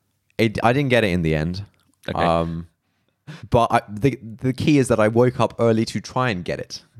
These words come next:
Speaker 2: Okay,
Speaker 1: Right?
Speaker 2: yeah. So you had your why. Your, your, your reason was
Speaker 1: I wanted to, I wanted to ride this turtle on WoW.
Speaker 2: Yeah.
Speaker 1: Um, and I, yeah, it, it made me get out of bed in a way that very few things have since.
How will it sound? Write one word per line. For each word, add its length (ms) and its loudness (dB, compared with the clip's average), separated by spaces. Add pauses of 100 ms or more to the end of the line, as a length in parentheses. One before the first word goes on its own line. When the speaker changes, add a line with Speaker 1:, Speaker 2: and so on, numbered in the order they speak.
Speaker 2:
Okay, 260 2
Speaker 1:
Right? 140 2
Speaker 2:
yeah. 260 2
So 140 0
you 160 4
had 200 0
your 120 2
why. 220 2
Your, 280 0
your, 160 -4
your 180 -2
reason 360 2
was 160 4
Speaker 1:
I 60 4
wanted 340 2
to, 200 -8
I 80 4
wanted 280 2
to 100 -2
ride 200 4
this 160 -2
turtle 420 0 (100)
on 140 2
WoW. 300 2 (480)
Speaker 2:
Yeah. 260 0
Speaker 1:
Um, 260 -6 (300)
and 140 0
I, 80 2 (280)
yeah, 280 2
it, 260 -10
it 140 0
made 200 2
me 60 -6
get 140 -2
out 120 0
of 80 -6
bed 200 2
in 120 -4
a 60 2
way 480 4 (500)
that 140 2
very 220 4
few 200 0
things 300 0
have 260 0
since. 400 -10